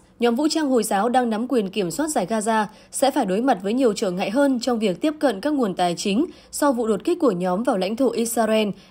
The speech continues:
ngày mùng bảy tháng mười, khiến ít nhất một nghìn ba trăm người thiệt mạng. Quân đội Israel đã đáp trả bằng chiến dịch không kích dữ dội nhất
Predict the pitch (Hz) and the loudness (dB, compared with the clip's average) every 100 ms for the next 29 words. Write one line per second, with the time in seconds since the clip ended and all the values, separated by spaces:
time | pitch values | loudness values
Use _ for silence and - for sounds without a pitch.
0 | - 233 226 220 226 180 202 269 277 185 | -2 2 2 2 0 0 0 2 4 4
1 | - - - 233 220 294 311 381 277 214 | 0 -16 -2 0 2 2 2 2 0 2
2 | 214 196 220 214 226 208 180 185 202 185 | 0 0 -2 -2 -2 -2 -2 0 0 0
3 | - _ - - - - 269 262 254 247 | -4 _ -20 -20 -10 2 6 6 4 2
4 | 254 233 226 214 208 196 277 285 233 165 | 2 4 2 2 2 2 2 2 0 0
5 | 185 185 180 196 226 247 - 208 226 233 | 0 0 0 -2 -2 -4 -2 -2 -2 -4
6 | 233 233 233 196 311 | -2 2 2 2 -2